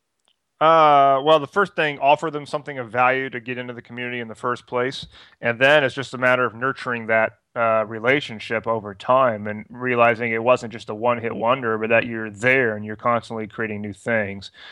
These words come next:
And, uh, I mean, that's essentially the basics of it. Just like, uh, you know, it's just like if you're trying to get a girl to <laughs> like you in real life, you know, you gotta f-,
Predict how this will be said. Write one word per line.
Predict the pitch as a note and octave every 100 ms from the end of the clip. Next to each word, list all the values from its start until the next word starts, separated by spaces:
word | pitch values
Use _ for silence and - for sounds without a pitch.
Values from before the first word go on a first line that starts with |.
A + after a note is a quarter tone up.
| - - -
And, | A#2 A2+ A2+
uh, | A2+
I | A#2
mean, | C3
that's | D3 C#3+
essentially | C#3+ C#3 C#3 C3
the | G#2+
basics | G2+ C3 A2+ G2+ A2+
of | G#2+
it. | G#2
Just | C#3 D3
like, | C#3 B2+ - _ _ _ _ _ -
uh, | A#2+ B2 A#2 A2+ A2+
you | C#3
know, | C3+ B2+
it's | B2
just | D3+
like | D3+ C3
if | C3
you're | B2+
trying | - C#3+ C#3
to | B2
get | C3 A#2+
a |
girl | G#2+ B2+ B2+
to |
<laughs> | A#2 A2
like | C#3 -
you | D#3+ C3
in | B2
real | B2+ A#2
life, | A2 C3 B2+ A#2
you |
know, | A#2
you | A#2 A#2
gotta | B2 A#2
f-, | -